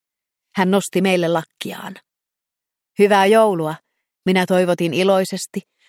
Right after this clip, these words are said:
mutta kuulin Linnean vieressäni hymähtävän. "Etkö pidä joulusta?",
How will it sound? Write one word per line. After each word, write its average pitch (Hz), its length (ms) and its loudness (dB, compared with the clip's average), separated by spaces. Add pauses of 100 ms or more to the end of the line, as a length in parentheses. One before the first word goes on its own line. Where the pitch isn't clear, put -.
(100)
mutta 214 220 -2
kuulin 220 440 2
Linnean 190 440 0
vieressäni 175 540 -4
hymähtävän. 175 580 -8 (1000)
"Etkö 254 260 -2
pidä 233 180 2
joulusta?", 165 580 -6